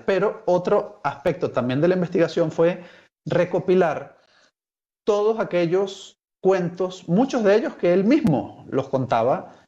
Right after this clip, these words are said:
en sus incansables, interminables programas a los presidentes o en intervenciones, eh, públicas, ¿no? Se refería mucho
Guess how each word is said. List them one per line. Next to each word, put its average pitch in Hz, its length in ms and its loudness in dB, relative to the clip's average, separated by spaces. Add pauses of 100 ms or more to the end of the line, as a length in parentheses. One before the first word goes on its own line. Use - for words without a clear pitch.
(260)
en 131 160 2
sus 120 680 -2 (120)
incansables, 143 840 2
interminables 135 800 0
programas 147 420 0
a 123 60 -4
los 113 160 0
presidentes 180 800 0 (260)
o 220 240 2
en 147 260 -6 (140)
intervenciones, 127 1300 -4
eh, 107 380 -2
públicas, 107 480 0
¿no? 147 240 -4 (320)
Se 156 160 -4
refería 139 420 -2
mucho 214 640 -2